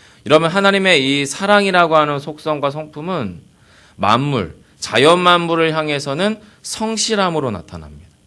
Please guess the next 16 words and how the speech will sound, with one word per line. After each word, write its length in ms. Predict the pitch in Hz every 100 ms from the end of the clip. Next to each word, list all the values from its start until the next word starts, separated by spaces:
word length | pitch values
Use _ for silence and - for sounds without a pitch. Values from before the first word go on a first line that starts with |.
| _ _ _
성실함. 520 | - 151 139 - 78 69 _ _ _ _ _ _ _ _ _ _ _ _ _ _
어제도 480 | 101 139 147 185 185
해가 240 | 185 180
떴고요. 560 | 160 139 - 147 107 78 - _
오늘도 400 | - 127 160 170 165
해가 200 | 160 151
뜹니다. 400 | 147 135 92 - _ _ _ _ _ _ _
그리고 320 | - 156 156
오늘 240 | 120 160 170
저희는 680 | 135 131 135 175 214 220 -
눈을 260 | 113 135 151
떴습니다. 480 | 151 143 92 78 - _ _ _ _ _ -
호흡이 300 | 208 190 151
됩니다. 420 | 101 82 80 - _ _ _ _ _
몸이 340 | 113 156 185
움직여집니다. 880 | 127 120 104 101 92 87 80 76 -